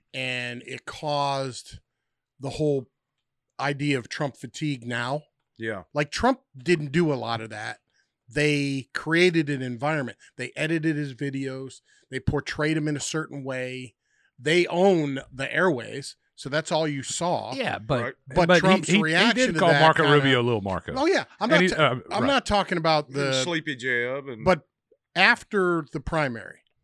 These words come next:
Speaker 3: Right.
Speaker 1: Uh, I'm talking about when he, in, in, in his Hillary
Speaker 3: Yeah.
Speaker 1: debate and after he was elected,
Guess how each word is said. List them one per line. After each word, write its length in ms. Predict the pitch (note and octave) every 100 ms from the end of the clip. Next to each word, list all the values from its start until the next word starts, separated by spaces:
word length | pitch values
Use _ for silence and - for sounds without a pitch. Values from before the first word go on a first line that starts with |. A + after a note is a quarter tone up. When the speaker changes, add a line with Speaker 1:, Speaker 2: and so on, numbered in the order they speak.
| _
Speaker 3:
Right. 260 | - E2 D2 _ _ _ _ _
Speaker 1:
Uh, 100 | D3+ D3 _
I'm 160 | D3 F3+
talking 360 | F#3+ F3+ E3
about 360 | C#3+ D3 C3+ C3 _ _ _ _ _ - _ _ _ _ _ -
when 280 | D3 D#3
he, 300 | D#3+ D#3 D3+
in, 320 | D3 - D3+ D3+
in, 340 | E3 D3 C#3 C3 _
in 340 | D3 C#3 C3+ D3 _
his 240 | C#3 B2
Hillary 600 | D#3+ F3+ F3 E3+ E3 D#3 _ _ -
Speaker 3:
Yeah. 160 | D3
Speaker 1:
debate 440 | C#3 D3 D#3 D3+ - - _
and 180 | F3+ G3
after 300 | F3+ F3 E3+
he 60 |
was 160 | D3+ B2+
elected, 600 | C3+ G3 A3+ A#2+ G#2